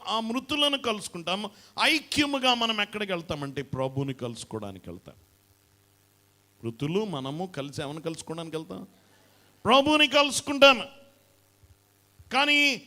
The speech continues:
గమనించండి, మనకి కలిగే భాగ్యం ఏమిటంటే అక్కడ చెప్తాడు, ఇదిగో మనము, ఇదిగో మనము చూస్తుండగానే మన దేహం మారిపోద్ది ఒకవేళ బ్రతుకుంటే గనక. మనం బ్రతుకుంటామని అనుకోవాలా.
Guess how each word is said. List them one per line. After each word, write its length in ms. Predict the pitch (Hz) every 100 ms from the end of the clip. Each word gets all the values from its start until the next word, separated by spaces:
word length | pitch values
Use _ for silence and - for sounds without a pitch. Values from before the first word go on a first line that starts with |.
| -
గమనించండి, 800 | 240 294 285 - 285 277 277 220 - -
మనకి 460 | 233 262 277 - 269
కలిగే 540 | - 226 285 277 285
భాగ్యం 640 | 208 185 233 277 220 285
ఏమిటంటే 840 | 269 262 214 175 180 240 254 226 - _ _ _ _ _ _ _ -
అక్కడ 160 | 220 254 214
చెప్తాడు, 340 | 254 - 269
ఇదిగో 220 | 277 269 269
మనము, 680 | 262 269 269 269 285 269 - - -
ఇదిగో 520 | 247 285 269 269 262
మనము 420 | 226 254 269 269 - 269
చూస్తుండగానే 720 | 294 - 285 285 277 294 285
మన 200 | 277 269
దేహం 480 | 226 233 240 233 208
మారిపోద్ది 560 | 185 196 190 196 170
ఒకవేళ 280 | 170 156 151
బ్రతుకుంటే 680 | 143 139 135 - 151 139 123
గనక. 320 | 113 113 107 - _ _ _ _ _ _ _ _ _ _ _ _ _ _ _ -
మనం 220 | 165 196
బ్రతుకుంటామని 720 | 139 123 131 170 180 190 190 208
అనుకోవాలా. 560 | 185 180 185 175 120